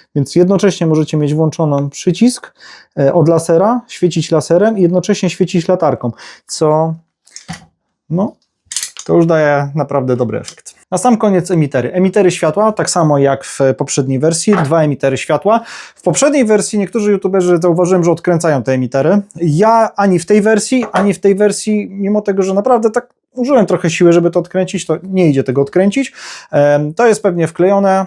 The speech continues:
e, tam jest na pewno uszczelka w środku i tak dalej. E, ja bym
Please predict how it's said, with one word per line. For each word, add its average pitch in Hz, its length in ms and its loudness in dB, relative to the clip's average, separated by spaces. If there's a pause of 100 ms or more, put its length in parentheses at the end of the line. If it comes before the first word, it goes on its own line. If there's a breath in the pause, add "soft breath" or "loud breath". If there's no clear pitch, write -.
(120)
e, 143 480 -2
tam 165 140 0
jest 156 120 0
na 160 60 -2
pewno 151 220 0
uszczelka 175 380 0
w 170 60 -6
środku 185 380 0
i 156 40 0
tak 160 160 0
dalej. 208 300 2 (320 loud breath)
E, 135 120 -2
ja 202 180 0
bym 170 440 -2